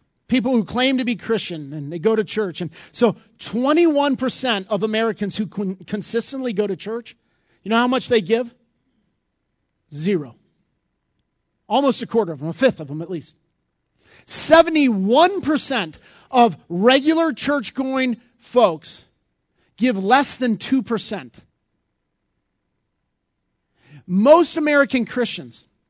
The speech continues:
the overwhelming majority, spend more on music and on coffee than they give to their church. And we're theists. Maybe Christian atheists.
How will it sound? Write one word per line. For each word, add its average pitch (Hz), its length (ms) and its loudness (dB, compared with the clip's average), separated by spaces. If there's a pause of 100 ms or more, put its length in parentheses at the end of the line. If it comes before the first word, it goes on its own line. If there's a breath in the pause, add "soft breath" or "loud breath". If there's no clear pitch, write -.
the 196 100 2
overwhelming 262 520 4
majority, 208 580 -2 (320 soft breath)
spend 247 420 0
more 285 480 2 (240 soft breath)
on 202 320 2
music 302 580 0 (1120)
and 220 140 -2
on 226 160 0
coffee 202 560 -8 (920)
than 214 160 -2
they 208 120 0
give 175 200 -2
to 170 100 -6
their 165 120 -6
church. - 400 -14 (1300)
And 170 100 -6
we're 165 100 -4
theists. - 600 -10 (1200)
Maybe 170 600 -4
Christian 151 320 -10
atheists. - 600 -16